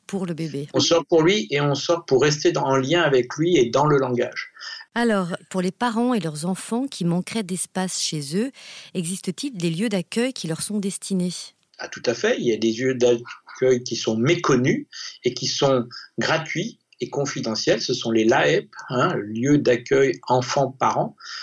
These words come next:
Speaker 2: où la seule, euh, obligation qu'on a, c'est de jouer avec son enfant. En général, ce sont des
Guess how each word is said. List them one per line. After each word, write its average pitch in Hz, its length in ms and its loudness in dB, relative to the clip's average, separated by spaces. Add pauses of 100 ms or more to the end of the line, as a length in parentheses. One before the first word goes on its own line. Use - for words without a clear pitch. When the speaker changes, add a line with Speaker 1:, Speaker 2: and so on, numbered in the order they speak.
(240)
Speaker 2:
où 135 140 4
la 127 120 6
seule, 151 400 2
euh, 123 460 2
obligation 120 560 2
qu'on 117 240 -4
a, 170 140 2
c'est 139 240 0
de 127 220 6
jouer 139 360 6
avec 131 220 2
son 120 220 -4
enfant. 165 340 -2
En 131 40 -4
général, 117 440 2
ce - 140 -6
sont - 200 -4
des 107 260 -2